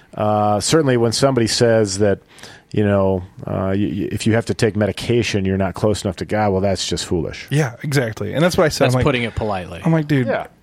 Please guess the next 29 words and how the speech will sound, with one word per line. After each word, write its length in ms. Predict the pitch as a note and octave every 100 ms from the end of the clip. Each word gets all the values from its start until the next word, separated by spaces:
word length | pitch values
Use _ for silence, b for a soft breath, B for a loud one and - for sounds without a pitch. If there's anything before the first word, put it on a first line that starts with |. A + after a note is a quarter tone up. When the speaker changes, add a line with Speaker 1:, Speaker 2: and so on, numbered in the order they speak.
| -
Speaker 2:
listen, 460 | D3+ B2 - C#2+ - - - - - -
you, 300 | B2+ F3+ E3 -
I, 160 | C3+ -
if 220 | C#3 C3
you, 240 | E3 F3+ D3 C3+
you 160 | D#3+ F3
wouldn't 160 | F3 D#3+
go 60 |
to 60 | D3
the 60 |
hospital 520 | A#2+ B2+ G#2+ C#3+ C#3+ C#3
and 80 | C3
get 160 | A2+
treatment 360 | - - A2+ B2+
for 220 | C#3 B2
an, 180 | A2 A#2 - -
another 400 | B2 A#2 B2+ B2 A#2+
illness 400 | C#3 C3+ C#3 -
you 60 | C3
had." 80 |
You 40 | C3
were 280 | C#3 E3 F3+
Speaker 3:
Exactly. 220 | - D3
Speaker 2:
saying 120 | C3+
that 180 | A#2+ A2+
earlier, 300 | A2+ G#2 G#2+
Speaker 3:
Yeah. 200 | C#3+ A#2+
Speaker 2:
too. 60 | A2
So 240 | -